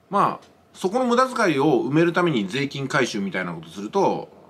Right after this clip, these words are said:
「何やってんだ」みたいなことになるんですけども、そもそも税金ってのは財源ではなくって、今度ね、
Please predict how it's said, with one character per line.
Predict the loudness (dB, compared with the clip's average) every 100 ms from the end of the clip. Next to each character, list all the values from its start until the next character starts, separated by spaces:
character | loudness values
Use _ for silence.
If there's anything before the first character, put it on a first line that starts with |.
| -14
「何 | -6 -2
や | -2
っ |
て | -2
ん | -4
だ」 | -4
み | -8
た | -10
い |
な | -12
こ | -10
と | -10
に |
な | -8
る | -10
ん |
で | -10
す |
け | -12
ど | -10
も、 | -8 -8 -8
そ | -6
も | -2 -2
そ | -2
も | -4 -4 -8 -6
税 | 0 0
金 | 0 -6
っ |
て | -6
の | -6 -4
は | -4 -6 -8 -16 -8
財 | -2 0
源 | 0 -2
で |
は | -6
な | -8
く | -10
っ | -14
て、 | _ -14 -12 -14 -18 _ -20 -20 -20 -20 -20 -20 -10
今 | -4 -2
度 | 0
ね、 | -2 -4